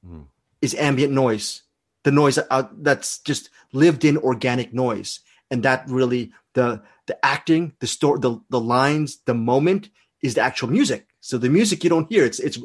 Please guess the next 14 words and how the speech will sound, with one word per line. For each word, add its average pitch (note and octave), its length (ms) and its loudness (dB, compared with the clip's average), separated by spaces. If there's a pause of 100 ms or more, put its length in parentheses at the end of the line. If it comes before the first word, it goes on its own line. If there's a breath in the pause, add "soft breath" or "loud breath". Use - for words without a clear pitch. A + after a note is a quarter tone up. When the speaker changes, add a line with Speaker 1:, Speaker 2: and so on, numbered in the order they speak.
(320 loud breath)
Speaker 2:
if, D3+ 240 -2
if F3 140 2
you F#3+ 100 -2
hear F#3+ 180 4
music, G#3 300 0
it's G#2+ 120 -8
really C3+ 320 -2
way B2 180 0
up B2 160 -4
in B2 80 -8
the A#2+ 60 -6
background. A2+ 500 -4 (260)
This G3+ 580 0
movie B2 640 2